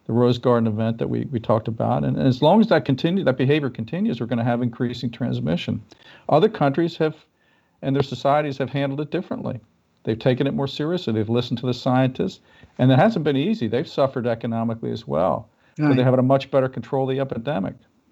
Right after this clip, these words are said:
Speaker 2: Let's talk about vaccines, 'cause a lot of people feel that that will be our salvation. Maybe it will, maybe it won't, hoping it will. But the White House has blocked new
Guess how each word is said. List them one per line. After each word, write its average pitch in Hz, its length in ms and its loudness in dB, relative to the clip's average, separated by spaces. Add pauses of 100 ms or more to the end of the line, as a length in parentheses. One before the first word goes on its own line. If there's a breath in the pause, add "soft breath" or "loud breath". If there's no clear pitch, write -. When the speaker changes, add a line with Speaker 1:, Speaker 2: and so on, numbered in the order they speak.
(840 soft breath)
Speaker 2:
Let's 269 220 2
talk 294 260 2
about 175 240 0
vaccines, 165 560 -2
'cause 160 160 -2
a 156 40 -6
lot 160 200 2
of 160 80 -10
people 160 280 -4
feel 156 320 2
that 147 180 0
that 147 180 0
will 151 140 -2
be 143 300 -2
our 139 180 0
salvation. 143 800 -2
Maybe 135 320 0
it - 80 -2
will, 156 420 4
maybe 143 280 2
it - 100 2
won't, 151 180 0
hoping 151 320 2
it 131 100 0
will. 143 220 4
But 139 160 0
the 160 60 4
White 202 200 4
House 180 220 0
has 147 140 -4
blocked 151 360 2
new 175 320 0